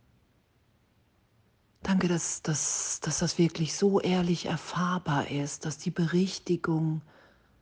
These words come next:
so natürlich ist, dass wir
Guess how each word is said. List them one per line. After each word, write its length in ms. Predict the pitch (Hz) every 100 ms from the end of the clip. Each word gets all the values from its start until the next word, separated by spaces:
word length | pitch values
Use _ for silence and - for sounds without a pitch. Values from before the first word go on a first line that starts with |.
| _ _ _
so 380 | - 170 185 185
natürlich 1080 | 180 170 160 - - 208 208 175 147 143 -
ist, 500 | 147 147 - - - _ _ _ _ _ _ _ _ _ _ _ _ _ _ _ _ _ _ _ _ _ _ _ _ _ _ _ _ _ _ _ _ _ _ -
dass 260 | 160 -
wir 320 | 160 156 156